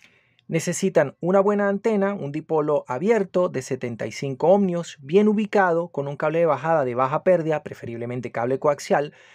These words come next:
para recibir la señal de F M que se desarrolla entre los ochenta y ocho y los ciento ocho megahertz, donde se transmite con sonido estereofónico. Mientras que necesitaremos una antena,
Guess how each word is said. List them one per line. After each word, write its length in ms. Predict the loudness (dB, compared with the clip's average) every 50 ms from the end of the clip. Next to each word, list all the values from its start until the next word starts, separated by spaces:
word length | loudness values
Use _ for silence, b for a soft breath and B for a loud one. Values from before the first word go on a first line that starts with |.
| b b
para 200 | b 2 2 2
recibir 380 | 0 -2 -6 -8 -6 -6 -4 -4
la 80 | -6 -8
señal 340 | -10 -8 -6 -4 -4 -2
de 140 | -2 -2 -2
F 280 | -2 0 0 2 2 2
M 180 | 2 2 0
que 100 | -2 -4
se 140 | -4 -2 -2
desarrolla 640 | -2 -2 0 -2 0 2 4 4 4 4 2 0 -2 B B B B B B
entre 200 | -2 2 4 4
los 160 | 4 4 2
ochenta 380 | 0 0 2 2 4 6 6 6
y 80 | 6
ocho 380 | 6 4 4 4 2 0 0 0
y 240 | 0 -2 0 0 2
los 220 | 2 2 2 0 0
ciento 380 | 0 0 0 2 2 2 4
ocho 240 | 4 2 2 0 0
megahertz, 600 | 0 0 0 0 2 0 0 0 -2 -6 -4 0
donde 200 | 2 2 2 0
se 120 | -2 -6
transmite 440 | -6 -6 -4 -4 -4 -4 -4 -4 -2
con 140 | -2 -2 -2
sonido 300 | -2 -4 -4 -4 -4 -4
estereofónico. 680 | -4 -4 -4 -6 -6 -8 -10 -12 -12 -14 -16 -18 -18 -20 _ _ _ _ _ _ _ _ _ _ _ _ _ _ _ _ _ -20 -20 B B B B B B B B B B
Mientras 420 | 4 6 6 4 4 0 -2 0
que 300 | 2 4 4 4 2 0 -2
necesitaremos 880 | -4 -4 -4 -4 -6 -6 -2 0 2 2 2 2 2 0 0 -2 -2 0
una 180 | 2 4 6 6
antena, 480 | 6 6 6 6 6 6 4 0 -4